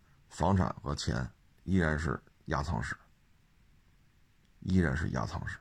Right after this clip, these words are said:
所以说，你教育孩子，啊，好学校，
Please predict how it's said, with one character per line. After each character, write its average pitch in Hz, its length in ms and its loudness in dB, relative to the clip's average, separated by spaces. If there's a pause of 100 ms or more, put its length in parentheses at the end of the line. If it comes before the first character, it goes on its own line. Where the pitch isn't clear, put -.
(4000)
所 104 240 4
以 120 60 8
说， 110 320 8 (500)
你 85 220 -2
教 107 300 6
育 95 60 6
孩 87 300 6
子， 107 160 2 (1400)
啊， - 240 -12
好 87 220 2
学 95 180 6
校， 101 180 2